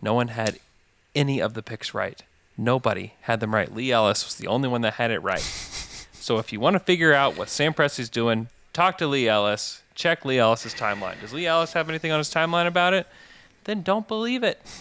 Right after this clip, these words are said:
Speaker 1: Then you don't have to believe it, okay? There's so much misdirection going on with agents,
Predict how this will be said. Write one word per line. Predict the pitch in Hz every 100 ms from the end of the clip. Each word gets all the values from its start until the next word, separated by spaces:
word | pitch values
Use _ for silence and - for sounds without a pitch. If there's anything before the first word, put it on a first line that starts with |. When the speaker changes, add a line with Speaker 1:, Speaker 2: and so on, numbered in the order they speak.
| - - - -
Speaker 1:
Then | -
you | 214 220
don't | 214 -
have | - 202 -
to | 214
believe | 202 202 233
it, | 220 - _ -
okay? | 156 196 208 226 - - - _
There's | - 180 170
so | - 185 214
much | 220 185 170 -
misdirection | 87 135 - 143 123 123 - 107
going | 110 107 107 107
on | 95 92 80
with | 92 -
agents, | - 139 165 185 - -